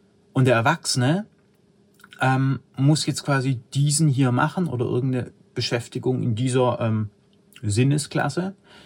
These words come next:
um irgendwie sich diesen Blödsinn, Alkohol trinken, Junkfood snacken, zwei Wochen Malediven, zwei Wochen Mallorca, was weiß ich, Urlaubsantrag stellen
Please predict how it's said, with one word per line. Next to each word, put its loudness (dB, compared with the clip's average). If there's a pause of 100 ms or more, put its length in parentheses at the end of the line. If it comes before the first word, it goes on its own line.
(380)
um 8
irgendwie 4 (120)
sich -6
diesen 2
Blödsinn, 2 (300)
Alkohol -2
trinken, -2 (360)
Junkfood -6
snacken, -4 (180)
zwei -4
Wochen -10
Malediven, -4
zwei -6
Wochen -8
Mallorca, -6
was -12
weiß -14
ich, -6 (440)
Urlaubsantrag 2
stellen -2